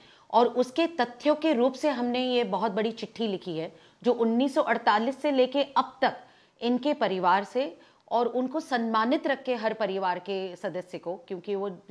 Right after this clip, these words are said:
पब्लिक जनता में से चुन के आए हैं। लेकिन जब उन्होंने हर किसी की राजनीति हर रूप से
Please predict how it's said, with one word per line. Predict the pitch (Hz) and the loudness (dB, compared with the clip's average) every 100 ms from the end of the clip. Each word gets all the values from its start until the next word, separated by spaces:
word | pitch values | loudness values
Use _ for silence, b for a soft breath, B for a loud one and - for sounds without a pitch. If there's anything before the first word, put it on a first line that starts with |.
| 175 165 156 - | -8 -6 -10 -6
पब्लिक | 185 196 240 - 185 180 | -4 -4 -6 -10 -10 -8
जनता | 190 180 247 | -6 0 2
में | 269 247 | 2 -2
से | 226 214 | -6 -8
चुन | 214 180 | -6 -8
के | 170 | -4
आए | 214 156 | -4 -4
हैं। | 165 262 b b b - | -10 -14 b b b 0
लेकिन | 233 247 311 | 2 4 0
जब | 196 269 285 220 | 2 2 2 -2
उन्होंने | 220 247 269 302 | -2 0 0 -2
हर | 269 214 262 | -2 -4 -4
किसी | 247 233 240 | -6 -6 -8
की | 240 247 | -6 -4
राजनीति | 190 175 180 196 190 180 | -2 -2 -6 -10 -8 -8
हर | 165 185 202 | -8 -8 -8
रूप | 165 240 233 | -4 -4 -6
से | - 170 160 | -10 -12 -12